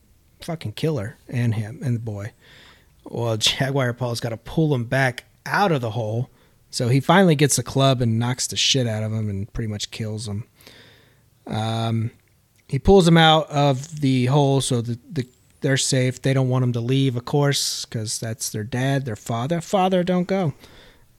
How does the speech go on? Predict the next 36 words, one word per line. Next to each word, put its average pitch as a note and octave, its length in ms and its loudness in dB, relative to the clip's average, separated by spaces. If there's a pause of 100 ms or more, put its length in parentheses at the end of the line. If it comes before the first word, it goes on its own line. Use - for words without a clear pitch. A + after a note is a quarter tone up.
Uh, B2+ 220 -2
he's C3 180 2
like, A#2+ 160 0
"Look, C3 240 2
I B2+ 80 2
gotta B2 220 2
go, B2+ 180 0
guys. A2+ 300 -4
I A#2 40 -6
gotta A#2 140 -4
help B2 220 -2
my A2+ 60 -6
buds. C3+ 600 0
Gotta C3 160 -4
help D3 120 0
my D3 100 -2
bros. D3 920 4 (440)
It's - 100 -10
all C3+ 100 -2
about C#3 220 0
my C#3+ 80 0
bros, D3 500 4
baby. C#3 560 -2 (840)
Dudes C#3 340 0
to D3+ 80 -2
being D3 240 6
dudes." C3+ 760 2 (220)
And, C3 400 2
uh, A#2+ 400 0 (160)
he's C3 160 -2
like, C3 140 0
"I'll C3 100 2
be C3+ 120 4
back, D3 300 4
I C3+ 60 -2
promise." G2+ 800 -8